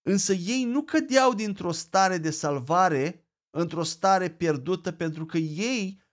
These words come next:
nu fuseseră de la bun început pe deplin convinși de Hristos. Probabil că la acea vreme nici măcar nu exista vreo discuție despre pierderea mântuirii, cum avem noi astăzi, sau despre a fi pierdut.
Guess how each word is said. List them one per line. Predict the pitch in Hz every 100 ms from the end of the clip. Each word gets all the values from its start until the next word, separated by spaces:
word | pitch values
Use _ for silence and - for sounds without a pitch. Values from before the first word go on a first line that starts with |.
| _
nu | 170 247
fuseseră | 294 220 202 233 233 220 214
de | 190
la | 202
bun | 185 202
început | 208 202 208 247 320
pe | - 202
deplin | 156 160 160 175
convinși | 160 147 139 147
de | 139 127
Hristos. | 127 120 - 110 - _ _ _ _ _ _ _ _ _ _ _
Probabil | - 175 160 269 302 190 160
că | 170
la | 151
acea | 151 233
vreme | 185 185 240 175 147 160 _ _ _
nici | 165 202
măcar | 190 185 202
nu | 202
exista | 190 - 170 - - 233
vreo | 190 180
discuție | 151 147 - 202 196 160
despre | 143 143 135
pierderea | - 156 143 120
mântuirii, | 117 110 110 123 110 - _ _ _
cum | -
avem | 131 127 135
noi | 131
astăzi, | 123 107 - - -
sau | - 123
despre | 120 123
a | 113
fi | 120
pierdut. | 120 120 113 113 -